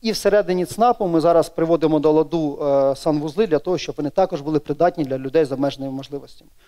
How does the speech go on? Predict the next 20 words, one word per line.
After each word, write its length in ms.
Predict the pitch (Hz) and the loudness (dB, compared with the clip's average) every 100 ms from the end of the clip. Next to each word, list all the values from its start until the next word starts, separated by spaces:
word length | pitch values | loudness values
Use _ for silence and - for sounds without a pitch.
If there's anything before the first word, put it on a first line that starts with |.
| - | -10
щоб 220 | 160 143 | -6 -2
доступність 600 | 185 - 220 - 165 165 | -2 -2 -4 -2 -2 0
адмінпослуг 720 | 147 175 143 - 202 - 196 | 0 0 -2 0 0 0 -4
була 220 | 135 165 | 2 2
максимальною. 580 | 160 156 - 151 113 - - _ - | 2 -2 -4 -4 -6 -10 -20 _ -6
Соціальний 560 | 208 - 226 180 160 | -2 2 2 2 2
захист. 420 | 139 123 - - - - _ _ - _ _ _ _ | 2 0 0 -14 -20 -20 _ _ -20 _ _ _ _
Тут 160 | 165 131 | -8 -2
багато 320 | 170 170 - | 2 2 0
що 160 | - | -4
можна 260 | 151 143 156 | -2 -2 -4
розповідати. 640 | 147 - 156 160 196 185 | -4 -2 0 2 2 2
В 60 | 151 | 2
нас 240 | 151 - | 0 0
є 260 | 147 151 143 - - - - | 0 2 2 -2 -20 -10 -2
багато 400 | 180 175 175 156 | 0 2 2 2
напрямків, 640 | 185 175 165 151 - 143 123 | 2 2 0 -2 -6 -12 -4
які 280 | 151 - 165 | -4 0 0
ми 120 | 147 | 2
закриваємо 600 | 151 160 156 147 143 | 0 2 2 2 0